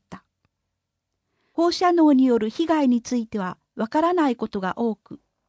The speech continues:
子どもたちの成長を注意深く見守っていき、記録を取っておくことが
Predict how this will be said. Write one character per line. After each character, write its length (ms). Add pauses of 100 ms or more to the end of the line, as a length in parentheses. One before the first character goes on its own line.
(160)
子 120
ど 120
も 120
た 160
ち 140
の 140
成 240
長 400
を 140 (180)
注 240
意 120
深 260
く 160
見 160
守 300
っ 40
て 180
い 80
き、 320 (500)
記 120
録 340
を 80
取 200
っ 20
て 120
お 100
く 100
こ 120
と 120
が 140